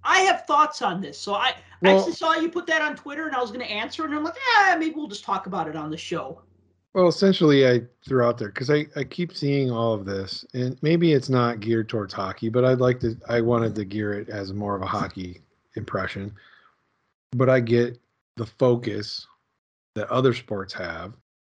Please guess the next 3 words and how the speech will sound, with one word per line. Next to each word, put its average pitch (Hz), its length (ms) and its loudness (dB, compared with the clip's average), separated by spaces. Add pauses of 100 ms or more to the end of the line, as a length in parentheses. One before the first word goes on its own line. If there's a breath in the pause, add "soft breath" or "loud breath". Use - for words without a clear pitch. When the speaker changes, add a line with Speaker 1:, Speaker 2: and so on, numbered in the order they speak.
(220)
Speaker 2:
on 104 560 -6 (720)
retail 143 440 -2
product. - 520 -12